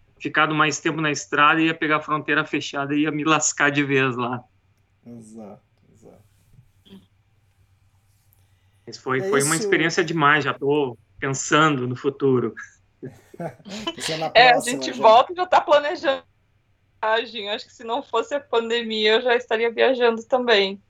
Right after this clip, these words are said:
Speaker 3: É, você não consegue voltar e pensar, "Não, agora eu vou ter uma vida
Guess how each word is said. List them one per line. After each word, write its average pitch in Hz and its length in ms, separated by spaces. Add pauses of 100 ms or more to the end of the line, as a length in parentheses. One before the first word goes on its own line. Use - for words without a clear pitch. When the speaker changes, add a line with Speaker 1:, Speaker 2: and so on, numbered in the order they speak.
(120)
Speaker 3:
É, 190 580
você 220 340
não 214 160
consegue 202 920
voltar 196 800
e 202 220
pensar, 185 460
"Não, 190 220
agora 175 320
eu 202 40
vou 196 100
ter 190 280
uma 185 200
vida 180 680